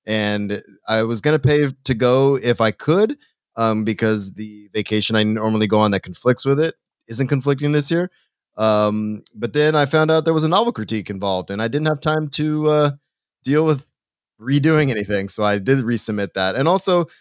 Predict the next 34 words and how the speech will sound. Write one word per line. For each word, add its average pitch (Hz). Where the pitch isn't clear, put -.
I, 156
I, 160
part 175
of 196
me 202
is, 151
this 127
is 120
gonna 117
sound 87
weird. 85
Uh, 110
I 113
had 147
a 127
really 127
bad 120
critique, 110
um, 95
in 104
a 101
group 98
of 92
folks -
that 90
were 95
not 95
genre 104
authors 135
in 107
college, 117
and 101
I 104
think 120